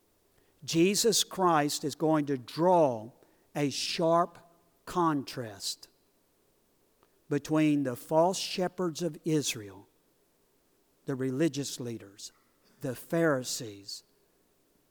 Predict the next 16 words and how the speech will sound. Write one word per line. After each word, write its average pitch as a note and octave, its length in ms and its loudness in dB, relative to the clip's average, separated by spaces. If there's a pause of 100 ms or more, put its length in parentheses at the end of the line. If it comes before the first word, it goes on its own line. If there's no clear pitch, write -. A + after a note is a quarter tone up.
(520)
and D3 240 -2
himself, A2+ 640 -10 (2250)
the C#3 80 -6
Good B2 260 -6
Shepherd. - 480 -14 (2000)
Now, C#3 120 -6
I - 20 -2
want E3 320 -2
you A3+ 80 -6
to G3+ 140 -6
hear D#3+ 640 -2 (460)
the C3+ 140 -4
words D#3 420 0
of F3 160 -4
Jesus D#3+ 580 -2
Christ A#2+ 720 -8